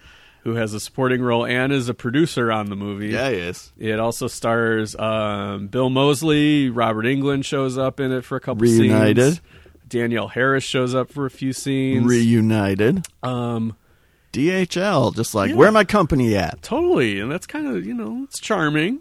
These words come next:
Speaker 1: Yeah, I love it.
Speaker 2: Uh, yeah, it reminded me a lot of, like, late era,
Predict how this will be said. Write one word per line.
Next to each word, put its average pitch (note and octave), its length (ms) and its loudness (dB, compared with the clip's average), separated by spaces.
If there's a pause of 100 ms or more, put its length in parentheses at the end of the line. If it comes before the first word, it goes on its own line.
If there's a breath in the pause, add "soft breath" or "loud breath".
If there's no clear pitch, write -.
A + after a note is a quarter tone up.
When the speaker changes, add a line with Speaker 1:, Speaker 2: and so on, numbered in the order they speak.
(100)
Speaker 1:
Yeah, C3+ 320 2
I F#2+ 60 2
love G#2+ 240 0
it. - 100 -10 (640)
Speaker 2:
Uh, D3+ 400 0 (540 loud breath)
yeah, C4+ 160 4
it F3+ 60 4
reminded F3 500 4
me F3 80 4
a D#3 80 0
lot C3+ 240 2
of, C3+ 160 -2
like, B2+ 260 -2
late B2 320 -2
era, B2 440 0